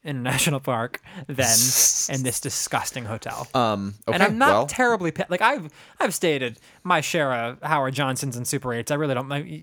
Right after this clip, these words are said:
Speaker 1: when you just gotta sleep, you gotta sleep. You know what I mean? It's not that big a deal.
Speaker 2: Uh-huh.
Speaker 1: But, like, this was foul enough that I had to write it down. <laughs>
Speaker 2: Yeah, this tour is fucking foul, man. Um, the twenty-sixth of February,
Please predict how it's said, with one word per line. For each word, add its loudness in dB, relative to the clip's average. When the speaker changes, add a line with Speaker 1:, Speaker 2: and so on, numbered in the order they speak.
Speaker 1:
when -6
you -4
just -4
gotta 2
sleep, -2
you -6
gotta -4
sleep. -6
You -8
know -4
what -4
I -6
mean? -4
It's -10
not -6
that -6
big -4
a -6
deal. -6
Speaker 2:
Uh-huh. -4
Speaker 1:
But, -2
like, -8
this -6
was -2
foul 2
enough -2
that -4
I -4
had -2
to -8
write -4
it -10
down. -6
<laughs> -20
Speaker 2:
Yeah, 4
this 4
tour 0
is 0
fucking -4
foul, 0
man. -6
Um, 2
the -2
twenty-sixth 2
of -2
February, 2